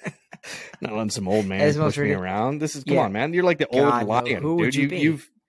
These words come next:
Speaker 2: you've, you've already had your turn. This is my pride now. This is my bus.
Speaker 1: Right. He's on the, yeah, he's on the way out anyway. Might as well just let him fucking have a miserable death.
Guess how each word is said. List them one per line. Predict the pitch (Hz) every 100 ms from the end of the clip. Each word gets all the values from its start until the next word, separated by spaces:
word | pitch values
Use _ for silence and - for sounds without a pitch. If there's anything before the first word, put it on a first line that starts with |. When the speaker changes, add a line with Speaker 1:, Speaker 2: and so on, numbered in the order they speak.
| _
Speaker 2:
you've, | 143 151
you've | 156 139
already | 165 160 135
had | 131 143
your | 127
turn. | 107 147 131 107 - _
This | 117 117
is | 113
my | 113 135
pride | - 113 101
now. | 95 92 95 - _ _
This | -
is | 135
my | 123
bus. | 131 104 87 - - _ _ _ _
Speaker 1:
Right. | 120 - 110
He's | 107 156 147
on | 135
the, | 120 - _ _ _ -
yeah, | 131
he's | 139 165
on | 147
the | 120
way | 110
out | 104 117 117
anyway. | 120 117 107 101
Might | 110 131
as | 131
well | 117 110
just | 107 -
let | 113 107
him | 107 104 -
fucking | 113 107 107 101
have | 110 110
a | 104
miserable | 110 127 127 110 104
death. | 107 104